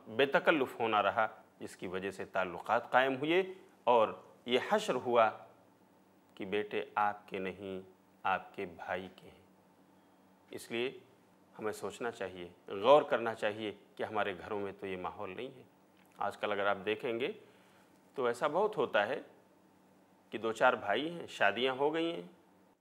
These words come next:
कुछ भाई अपने मुल्क में रहकर रोज़ी रोटी अपने बच्चों के पास कमा रहे हैं, कुछ भाई जो अपनी रोज़ी रोटी के लिए परदेश चले गए, कोई अपना गांव छोड़ करके शहर चला आया, कोई अपना मुल्क छोड़कर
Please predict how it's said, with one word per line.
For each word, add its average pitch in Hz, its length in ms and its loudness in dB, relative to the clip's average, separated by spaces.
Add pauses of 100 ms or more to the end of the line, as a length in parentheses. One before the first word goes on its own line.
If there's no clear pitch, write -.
(580)
कुछ 113 180 -6
भाई 107 340 0 (400)
अपने 117 280 -2
मुल्क 113 240 -2
में 113 120 2
रहकर 110 260 0
रोज़ी 110 240 0
रोटी 110 240 0
अपने 107 220 -4
बच्चों 92 280 -6
के 120 100 -6
पास 123 220 -4
कमा 131 240 -4
रहे 127 140 -6
हैं, 143 160 -14 (840)
कुछ 117 180 -6
भाई 110 340 0 (300)
जो 120 60 4
अपनी 151 260 4
रोज़ी 127 340 2
रोटी 131 320 2
के 151 180 -4
लिए 151 200 0 (120)
परदेश 139 500 4
चले 139 260 4
गए, 110 220 2 (720)
कोई 127 120 6
अपना 127 260 4
गांव 131 260 8
छोड़ 131 240 0
करके 151 420 0 (340)
शहर 135 260 -2
चला 147 260 6
आया, 110 320 6 (540)
कोई 139 160 6
अपना 135 240 2
मुल्क 139 280 0
छोड़कर 143 540 0